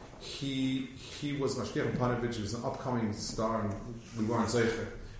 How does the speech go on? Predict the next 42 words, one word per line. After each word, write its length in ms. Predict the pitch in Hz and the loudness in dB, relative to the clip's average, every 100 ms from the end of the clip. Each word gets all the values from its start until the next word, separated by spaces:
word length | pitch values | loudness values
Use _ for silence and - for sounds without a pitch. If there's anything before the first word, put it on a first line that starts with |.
| - 170 | -4 0
He, 100 | 202 | 4
he 140 | 180 | 6
had 120 | 185 | 6
a 60 | 165 | 6
brain 340 | 120 123 127 | 2 2 2
tumor 220 | 135 117 | 2 2
in 60 | 104 | 0
his 100 | 95 | 0
late 140 | 107 | -2
fifties, 500 | 107 123 120 131 107 | -2 -4 -4 -4 -4
and 120 | 107 113 120 - | -4 -6 -8 -2
basically 500 | 156 151 - 127 117 120 - - - - | 0 0 0 0 0 -4 -12 -14 -14 -10
operated 300 | 98 110 160 | -6 -2 2
once, 240 | 220 202 | 4 4
the 60 | - - | 2 2
second 120 | 196 | 4
time 100 | 170 | 4
was 100 | 127 | 0
nifter. 300 | 147 160 156 147 - - - - - - - - | 0 -2 -2 -4 -6 -10 -12 -14 -14 -14 -8 -2
The 80 | |
first 340 | - 233 233 - | 2 6 6 6
time 240 | 170 147 | 4 2
he 60 | 135 | 2
went 140 | 127 | 2
to 60 | 117 | 2
America 400 | 113 113 - 113 | 2 2 2 -2
for 520 | - - 104 101 101 | -4 -4 0 2 2
an 140 | 104 | 0
operation. 500 | 107 - 92 90 - - - - - | -4 -2 -2 0 -4 -6 -10 -10 2
They 80 | 196 | 6
write 200 | 208 - | 8 6
this 220 | 175 165 | 4 2
in, 160 | 147 139 | 0 0
in 80 | |
one 80 | 139 | 2
of 60 | 131 | 2
his 100 | 117 | 2
akdamas, 480 | - - 110 101 113 | 0 0 0 0 0
I 40 | |
forgot 220 | 104 110 | 0 0
which 160 | 101 - | -2 -4
one. 180 | 101 | -6